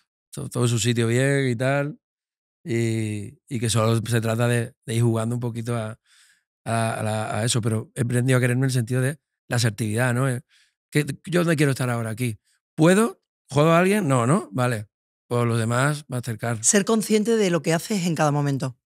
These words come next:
Speaker 2: O sea, yo, yo
Speaker 1: Sí.
Speaker 2: para mí es una cosa de,
Speaker 1: Sí.
Speaker 2: "Hoy yo
Speaker 1: Sí.
Speaker 2: soy consciente de que
Speaker 1: Sí.
Speaker 2: estoy aquí porque quiero estar aquí".
Speaker 1: Pues te lo juro, Vicky, que, que, que a ese punto he llegado. Lo tengo ya.
Speaker 2: Qué maravilla.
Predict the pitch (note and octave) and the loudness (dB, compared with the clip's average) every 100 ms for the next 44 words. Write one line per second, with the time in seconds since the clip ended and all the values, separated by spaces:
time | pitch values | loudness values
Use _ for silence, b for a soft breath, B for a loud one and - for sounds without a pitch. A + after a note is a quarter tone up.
0 | _ - _ - E3 E3+ G3 F#3+ D#3 G3+ | _ -20 _ -2 0 0 0 0 2 4
1 | G3 G#3 G3+ G3 F#3 F#3+ G#3 G3 E3 C#3 | 2 0 0 -2 -2 -2 -2 0 0 2
2 | A#2+ - - - G3+ C4+ - F3 F3+ G3 | 0 -2 -4 2 4 2 -4 -2 2 4
3 | A3+ G#3+ - F3+ - G3 G3+ A3+ G3+ - | 4 4 0 0 0 0 -2 -2 -2 -2
4 | A#2 G3 F#3+ G3+ G#3 D3+ E3 F#3 F#3 D#3+ | 2 2 4 0 -2 -4 0 4 4 4
5 | - D#3 - C#3+ A#2+ - B2+ A#2+ B2 C3 | 0 -4 -4 -2 0 0 2 2 4 4
6 | C#3+ C3 A#2+ B2 B2 B2 B2 A#2 A2+ B2 | 2 0 -2 -4 -4 -4 -8 -6 -4 -2
7 | C3 B2+ A#2+ G#2+ G#2 - _ _ _ A2+ | -2 -2 -2 -4 -10 -18 _ _ _ -6
8 | A2+ A2+ A2 G2+ - C#3 C3+ C3 C3+ C3 | -4 -4 -4 -6 -6 -4 -4 -2 -4 -4
9 | C3 | -8